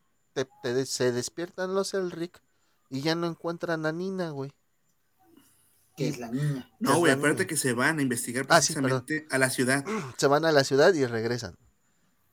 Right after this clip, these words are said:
Speaker 3: Y es cuando están viendo después, este, que llegan, llegan a la casa del, del doctor primero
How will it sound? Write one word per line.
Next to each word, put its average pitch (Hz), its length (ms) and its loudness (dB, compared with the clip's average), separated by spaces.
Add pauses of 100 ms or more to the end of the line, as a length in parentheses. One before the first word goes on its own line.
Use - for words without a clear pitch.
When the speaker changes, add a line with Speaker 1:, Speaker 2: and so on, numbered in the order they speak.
(300)
Speaker 3:
Y 127 120 -4
es 123 100 -2
cuando 139 160 -2
están 135 200 -2
viendo 135 220 0
después, 131 320 -4
este, 135 280 -8
que 120 120 -12
llegan, 123 420 -4 (540)
llegan 156 300 2
a 175 60 2
la 151 120 0
casa 156 220 -6
del, 160 240 -8
del 131 140 0
doctor 127 220 -6
primero 160 420 -2